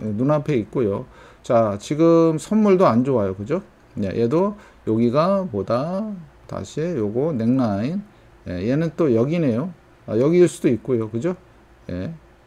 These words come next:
자, 그래서 요거, 음, 그래서 앞으로 이제 어떻게 전개될지.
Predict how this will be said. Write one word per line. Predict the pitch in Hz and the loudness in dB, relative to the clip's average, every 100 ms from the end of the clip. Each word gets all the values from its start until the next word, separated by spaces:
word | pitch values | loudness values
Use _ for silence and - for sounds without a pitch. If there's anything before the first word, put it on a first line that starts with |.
| _ _ _ _ - _ - | _ _ _ _ -20 _ -12
자, | - - | -10 -8
그래서 | 110 120 - 175 165 | -4 -2 -2 -4 -2
요거, | 113 107 104 123 165 - - | -2 0 0 0 -4 -12 -10
음, | 90 80 - _ - | -8 -8 -14 _ -10
그래서 | 101 101 160 180 - - - | -8 -2 -2 -4 -12 -20 -8
앞으로 | 110 127 170 139 127 143 98 - - - | -4 -4 -2 0 2 2 -2 -6 -20 -10
이제 | 131 | -2
어떻게 | 120 117 160 | -2 0 -2
전개될지. | 127 127 143 123 135 - 107 110 | 0 0 2 0 -2 -4 -4 -4